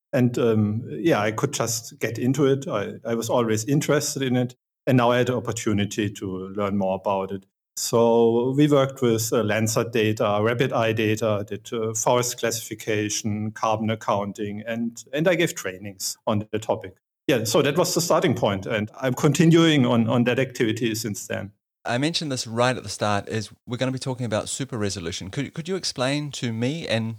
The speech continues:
Speaker 2: and the listeners what super resolution is?
Speaker 1: Yeah, so super resolution,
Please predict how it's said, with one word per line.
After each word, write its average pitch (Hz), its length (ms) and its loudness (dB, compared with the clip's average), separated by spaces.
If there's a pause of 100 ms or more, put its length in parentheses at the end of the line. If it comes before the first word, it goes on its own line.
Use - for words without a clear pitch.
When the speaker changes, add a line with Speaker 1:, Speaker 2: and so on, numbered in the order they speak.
(120)
Speaker 2:
and 127 200 -2
the 113 40 0
listeners 131 400 -4
what 123 240 2
super - 340 -2
resolution 110 640 -2
is? 147 320 -4 (340)
Speaker 1:
Yeah, 127 260 4
so 202 240 6
super 208 300 4
resolution, 117 760 2